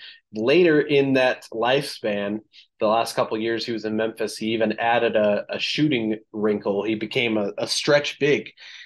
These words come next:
That wasn't really part of his game for the first, uh, eight or nine years he was in Memphis. And then the last two full seasons, he suddenly was taking three or four threes a game,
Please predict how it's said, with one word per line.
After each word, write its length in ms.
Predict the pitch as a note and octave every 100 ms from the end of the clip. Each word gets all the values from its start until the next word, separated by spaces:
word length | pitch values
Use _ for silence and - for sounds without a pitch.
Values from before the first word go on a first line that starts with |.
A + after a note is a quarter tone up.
| _
That 140 | B2 B2
wasn't 240 | C3 B2+
really 160 | B2+ A#2
part 240 | - C3+
of 80 | C3
his 160 | A#2+
game 400 | - B2 C3 C3+
for 340 | C3+ - G#2+ G#2
the 80 | G#2+
first, 540 | - A#2 A2+ - - _ - - _ -
uh, 460 | G3+ G2 C3+ F#2+ G2 -
eight 220 | A2+ B2+ A#2
or 80 |
nine 240 | G#2+ A2+ A2+
years 300 | A2+ A#2 -
he 80 | A#2
was 160 | A2
in 120 | A#2+
Memphis. 440 | A#2 A#2+ - B2 -
And 120 | G#2+
then 160 | G#2+ G#2
the 80 |
last 460 | G2 A2 A#2+ - -
two 240 | - C#3
full 380 | B2 - D3 D3
seasons, 520 | C#3+ C3+ D3+ G#3+ G#2
he 80 | G#2+
suddenly 320 | G#2+ A#2+ A#2+
was 140 | A2 G#2
taking 340 | A2 G#2+ G#2+
three 220 | - B2+
or 60 | A2+
four 260 | G#2+ A#2 A2
threes 300 | A#2 A#2 G#2+
a 40 |
game, 380 | F#2+ A2+ A#2